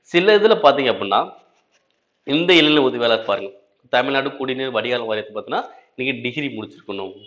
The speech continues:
ஓகேவா? சரி, எப்பயுமே டென்த் முடிச்சிருந்தீங்கன்னா உங்களுக்கு டென்த்தை வச்சு என்னென்ன போஸ்டிங்லாம் இருக்கோ அதுக்கெல்லாம் போவீங்க. நீங்க degree படிச்சிருந்தீங்கன்னா, so,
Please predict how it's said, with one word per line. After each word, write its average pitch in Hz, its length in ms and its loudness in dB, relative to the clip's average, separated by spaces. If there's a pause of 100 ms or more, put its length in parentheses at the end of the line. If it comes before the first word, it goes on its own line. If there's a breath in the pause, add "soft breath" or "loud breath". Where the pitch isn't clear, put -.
(160)
ஓகேவா? 120 300 -2 (440 loud breath)
சரி, 156 220 -2
எப்பயுமே 196 280 2 (120)
டென்த் 175 240 0 (100)
முடிச்சிருந்தீங்கன்னா 165 460 -2
உங்களுக்கு 156 260 -4
டென்த்தை 208 380 -2
வச்சு 170 240 0
என்னென்ன 165 220 -4 (120)
போஸ்டிங்லாம் 151 460 -2
இருக்கோ 156 220 -4 (200)
அதுக்கெல்லாம் 127 480 -4
போவீங்க. 123 380 -4 (420 soft breath)
நீங்க 190 140 2 (100)
degree 185 300 -2
படிச்சிருந்தீங்கன்னா, 170 680 -4
so, 160 140 -8